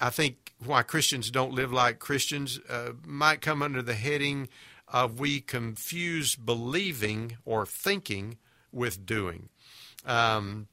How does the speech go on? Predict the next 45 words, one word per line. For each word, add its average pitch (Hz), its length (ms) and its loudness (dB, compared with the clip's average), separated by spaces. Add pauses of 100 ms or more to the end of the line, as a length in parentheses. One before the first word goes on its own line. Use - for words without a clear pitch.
(840)
this 214 240 2
is 180 120 0
a, 139 140 4
this 214 220 2
is 185 120 -2
a 143 60 2
plague, 117 800 2
uh, 120 240 -2
on 120 140 0
the 107 100 -2
Christian 117 440 -2
faith. 110 460 2 (400)
Uh, 127 520 -4
I, - 40 -12
Dallas 151 440 0
Willard, 110 360 -2
the 110 120 -2
late 127 400 -2
great 120 340 0
scholar, 113 680 2
uh, 104 220 -2
who 117 120 -4
was 110 160 -4
a 120 40 -4
U 120 200 -4
S 110 140 0
C 123 160 -4
professor, 107 640 0 (340)
um, 101 640 -2 (100)
in, 110 140 -4
uh, 101 300 -4
philosophy 120 640 0
and 107 100 -4
just 147 200 -2
a 117 40 -4
brilliant, 113 640 0
brilliant 110 420 -2
thinker. 107 380 -2
He 107 80 -4
was 104 140 -2
called 123 260 0
America's 110 500 0
C 117 200 0
S 107 180 0
Lewis. 113 480 -2